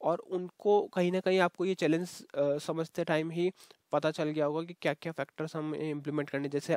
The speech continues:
ऑडिट है तो एक टाइमली ऑडिट होनी चाहिए, तब वो वर्क रहेगा, वर्क करेगा, राइट? ट्रेनिंग होनी चाहिए स्टाफ की, प्रॉपर एजुकेशन होना चाहिए। तो ये,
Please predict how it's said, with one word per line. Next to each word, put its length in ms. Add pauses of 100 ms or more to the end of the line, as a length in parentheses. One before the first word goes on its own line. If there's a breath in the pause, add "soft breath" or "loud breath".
(120)
ऑडिट 340
है 140 (360 soft breath)
तो 80
एक 180
टाइमली 340
ऑडिट 320
होनी 260
चाहिए, 340 (260)
तब 120
वो 160
वर्क 300
रहेगा, 360 (460 soft breath)
वर्क 140
करेगा, 360
राइट? 300 (560 soft breath)
ट्रेनिंग 300
होनी 180
चाहिए 180
स्टाफ 320
की, 120
प्रॉपर 340
एजुकेशन 500
होना 220
चाहिए। 340 (520 soft breath)
तो 60
ये, 280